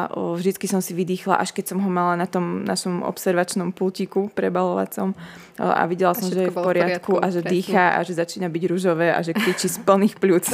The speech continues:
Speaker 2: <laughs>
Speaker 1: Takže vtedy to bolo najlepšie.
Speaker 2: Áno, áno. Veď to som aj chcela, že vlastne takisto je náplň lekára, že chodí ku pôrodom a
Speaker 1: Mhm.
Speaker 2: robí sa to prvé ošetrenie bábätka, ktoré vlastne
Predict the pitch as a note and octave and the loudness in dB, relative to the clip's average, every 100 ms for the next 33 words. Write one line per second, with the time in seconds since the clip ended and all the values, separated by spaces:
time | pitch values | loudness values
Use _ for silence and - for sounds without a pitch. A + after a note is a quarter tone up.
0 | G3+ C4+ C4+ D4 F#3+ F#3+ F3 - - - | 4 4 4 0 0 0 -2 -6 -12 -14
1 | - - F#3 F3+ E3 E3+ D#3+ E3 D#3+ F3 | -8 0 0 2 0 0 0 0 -2 -4
2 | - G#3 G3+ F#3+ F#3+ F#3+ G#3+ A#3 C4+ A3+ | 0 0 2 0 -2 0 0 0 0 0
3 | G3+ G3+ - G#3+ G3+ G#3 G3 G3+ G#3+ G3+ | -2 -2 -2 0 0 0 0 0 -4 -6
4 | - - - - G#3 G#3 - G3+ F#3+ G3 | -8 -20 -20 -6 -2 -2 -2 -2 -2 -2
5 | F#3+ F#3 F#3 G3 _ _ - F#3 F#3 G3+ | 0 0 0 -4 _ _ -6 -4 -2 -2
6 | G3+ G3+ G#3+ G3+ - F3+ F3+ E3 - F#3+ | 0 0 -2 -4 -6 -8 -6 -8 -6 -4
7 | G3 G3+ G#3 A3 G#3+ - A3+ F#3 F3+ - | -2 0 2 2 2 4 4 4 0 -4
8 | F#3 - F3+ F3+ - F3+ G3+ G3 F#3 F3+ | -6 -4 -2 -2 -2 -6 -6 -2 -2 0
9 | F#3+ F#3 F#3+ - G3+ G3 - G3 F#3 G3 | 0 -2 -4 -2 -2 -2 -2 0 0 0
10 | F#3 F#3 F#3+ G3+ G3 | 0 -2 -2 -2 -2